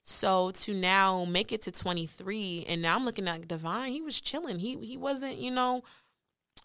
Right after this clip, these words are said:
doing anything, like, he wasn't supposed to be doing. Like, I just, I just don't understand. I don't understand that, you know, okay, I lost two cousins to gun violence, and then, you know, one cousin just natural,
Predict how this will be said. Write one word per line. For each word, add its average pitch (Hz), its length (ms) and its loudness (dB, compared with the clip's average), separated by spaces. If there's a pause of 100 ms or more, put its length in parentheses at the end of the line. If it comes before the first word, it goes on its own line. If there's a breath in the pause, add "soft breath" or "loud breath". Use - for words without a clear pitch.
doing 220 300 4
anything, 214 440 2
like, 180 180 4
he 190 100 -4
wasn't 175 320 0
supposed 165 380 -4
to 180 40 -8
be - 160 -14 (100)
doing. 320 300 6
Like, 240 240 8
I 226 100 10
just, 220 340 2 (960 loud breath)
I 214 120 4
just - 320 2 (160)
don't 214 280 8
understand. 180 1000 0
I 190 80 6
don't 202 180 2
understand 180 600 2
that, 165 240 0
you 185 120 0
know, 165 260 2
okay, 170 180 -2
I 165 60 2
lost 165 360 0
two 359 200 4
cousins 233 340 2
to 196 120 -2
gun 190 280 2
violence, 147 800 -2
and 175 240 -2
then, 160 560 2
you 175 220 -4
know, 139 640 2
one 190 380 0
cousin 190 300 0
just 165 200 -4
natural, 202 600 2